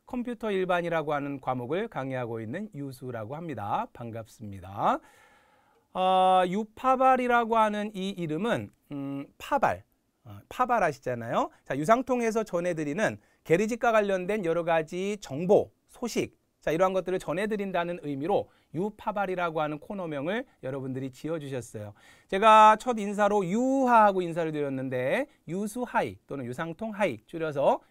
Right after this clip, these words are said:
유하로 여러분들께 인사를 드리고 있습니다. 자, 앞으로도 계리직과 관련된 유익한 정보들, 여러 가지 소식들 전달해 드릴 수 있도록 노력하도록 하겠습니다.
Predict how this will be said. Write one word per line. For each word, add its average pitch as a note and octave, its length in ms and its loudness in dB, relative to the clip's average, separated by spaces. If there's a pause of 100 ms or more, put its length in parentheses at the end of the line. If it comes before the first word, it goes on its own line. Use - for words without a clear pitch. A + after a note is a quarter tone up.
유하로 F3 800 -2
여러분들께 B2+ 720 -6
인사를 C3+ 400 -8
드리고 B2+ 280 -8
있습니다. A#2+ 800 -6 (1040)
자, F#3+ 160 10
앞으로도 A#3+ 340 6
계리직과 A#3 400 2
관련된 A3+ 460 2
유익한 G#3+ 400 -2
정보들, G3 840 2
여러 D#3 160 0
가지 E3 220 -2
소식들 E3+ 720 0 (180)
전달해 D#3 420 -2
드릴 D3 200 -2
수 D3 100 -6
있도록 D3 460 0
노력하도록 C3+ 600 -4
하겠습니다. C#3 760 -2